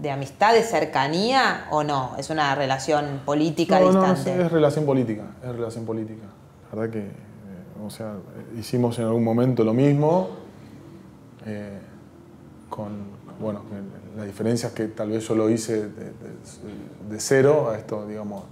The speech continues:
Speaker 2: por supuesto con la ayuda de Hugo, eh, y después la diferencia es que t-, también elegí estudiar y elegí formarme, tal vez por la, la actividad que, que yo realizaba, pero después lo que diga, eh,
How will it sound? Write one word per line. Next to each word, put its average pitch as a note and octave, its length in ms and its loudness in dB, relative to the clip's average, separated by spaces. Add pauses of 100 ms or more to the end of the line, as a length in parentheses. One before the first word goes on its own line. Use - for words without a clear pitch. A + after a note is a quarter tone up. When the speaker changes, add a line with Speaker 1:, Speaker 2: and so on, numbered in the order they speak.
(320)
Speaker 2:
por F#2+ 120 -6
supuesto A2+ 400 2
con G2+ 100 0
la G#2 80 0
ayuda A2+ 340 2
de G#2+ 100 2
Hugo, C3+ 500 6 (760)
eh, G2+ 460 -6 (380)
y G#2+ 40 -12
después B2 240 0
la B2 80 4
diferencia A#2+ 320 -2
es G#2+ 60 0
que G2+ 60 -4
t-, G#2+ 200 -8
también A2 300 -6
elegí G#2+ 260 -8
estudiar C3 600 4
y G#2+ 260 0
elegí G2+ 280 -8
formarme, A2+ 680 0 (160)
tal G#2+ 140 -6
vez A2+ 120 -2
por A2 180 0
la, G#2 260 -4
la G#2 180 -8
actividad G#2 460 -6
que, G2+ 220 -8 (560)
que A2 100 -8
yo A#2 180 -4
realizaba, A2 600 4
pero A2+ 160 -6
después A#2+ 320 -6
lo A2+ 120 -4
que A2 120 -8
diga, B2+ 320 -2
eh, G#2 40 -10